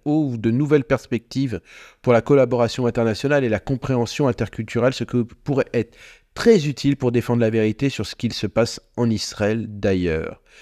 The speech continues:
Gemini Advance, avec sa capacité de traiter des grandes quantités de données, à prendre en charge l'audio, l'offre aux rédacteurs des outils puissants pour améliorer leur productivité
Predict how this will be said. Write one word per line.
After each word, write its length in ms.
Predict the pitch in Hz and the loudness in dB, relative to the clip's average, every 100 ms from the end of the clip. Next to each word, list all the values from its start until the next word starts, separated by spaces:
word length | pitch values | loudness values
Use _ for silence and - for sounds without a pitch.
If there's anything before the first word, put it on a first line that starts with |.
| - - _ 113 | -20 -20 _ -2
Gemini 600 | 135 151 135 131 147 151 _ - | 2 4 4 4 2 0 _ -2
Advance, 500 | 117 135 160 - - | 0 2 0 -4 -2
avec 180 | 120 - | -2 0
sa 100 | 120 | 2
capacité 540 | 135 139 139 135 139 | 2 2 -2 0 0
de 60 | 113 | 0
traiter 280 | - 120 113 | -2 -4 -2
des 120 | 104 | -2
grandes 260 | 113 139 | 0 0
quantités 540 | 139 120 123 - - 117 | 0 -2 -4 -8 -2 0
de 100 | 107 | 0
données, 340 | 110 110 139 - | 0 0 -2 -2
à 120 | 101 | -6
prendre 480 | - - - 131 110 | -6 -8 -2 -2 -2
en 60 | 101 | -6
charge 400 | - 120 104 101 | 0 0 0 -2
l'audio, 520 | 120 131 110 113 101 - - _ | 0 0 0 -2 -2 -4 -20 _
l'offre 480 | 120 127 143 135 - - | 2 4 4 0 -8 -6
aux 120 | 120 | -2
rédacteurs 600 | 104 156 151 - 151 139 | 2 4 4 2 2 2
des 160 | 117 113 | -2 -6
outils 220 | - 120 | -10 -10
puissants 440 | - 170 - 151 | -4 -4 0 0
pour 180 | - 123 | 0 0
améliorer 400 | 113 117 117 120 | 0 2 2 2
leur 140 | 104 | 0
productivité 840 | - 127 117 - - 107 101 120 | 0 -2 -2 -6 -6 -6 -4 -2